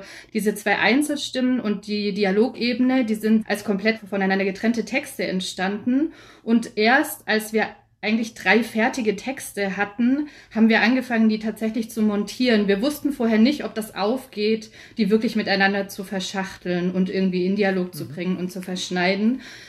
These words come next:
Speaker 1: Und ich, als ich das, äh, Hörspiel das erste Mal gehört habe, war sowieso erstmal geflasht <laughs> insgesamt davon plötzlich diesen,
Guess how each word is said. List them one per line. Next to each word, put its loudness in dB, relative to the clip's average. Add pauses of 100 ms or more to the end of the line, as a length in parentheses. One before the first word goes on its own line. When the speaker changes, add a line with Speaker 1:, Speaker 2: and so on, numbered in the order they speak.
(160)
Speaker 1:
Und 0 (120)
ich, 2
als 0
ich -4
das, -4
äh, 0
Hörspiel 0
das -2
erste -2
Mal 2
gehört 0
habe, -2
war 0 (480)
sowieso -2
erstmal -2
geflasht -6
<laughs> -18
insgesamt 4 (460)
davon 2
plötzlich 0
diesen, -4